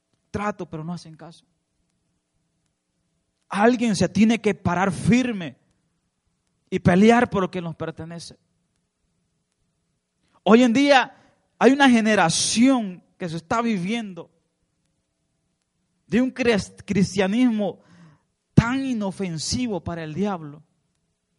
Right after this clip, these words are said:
que hoy en día el diablo no se mete con la iglesia ya casi. ¿Por qué?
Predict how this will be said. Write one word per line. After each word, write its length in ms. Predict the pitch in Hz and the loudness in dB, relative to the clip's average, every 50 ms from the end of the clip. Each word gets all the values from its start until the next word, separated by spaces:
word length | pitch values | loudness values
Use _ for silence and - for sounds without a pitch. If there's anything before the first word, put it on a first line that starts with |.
| _ _ _ _ _ _ _ _ _ _ _ _ _ _ _ | _ _ _ _ _ _ _ _ _ _ _ _ _ _ _
que 120 | - 175 - | -14 -12 -8
hoy 200 | 175 214 233 247 | -4 -4 -4 -4
en 120 | 247 220 | -4 -4
día 240 | 202 262 262 262 226 | -4 -2 0 0 0
el 220 | 175 175 190 185 | 0 -2 -4 0
diablo 240 | 175 220 233 240 226 | 2 2 2 2 0
no 120 | 214 220 214 | 0 -2 -2
se 140 | - 226 | -2 0
mete 260 | 214 233 247 - 226 214 | 0 0 -2 -2 -4 -6
con 160 | - 208 190 | -6 -6 -6
la 60 | 196 | -6
iglesia 300 | 202 214 233 214 - 214 | -6 -6 -6 -8 -6 -8
ya 120 | 214 208 | -8 -8
casi. 280 | - 208 208 196 - 180 | -6 -8 -10 -10 -12 -16
¿Por 160 | - 170 170 | -18 -18 -14
qué? 240 | 156 226 220 - _ | -10 -10 -12 -12 _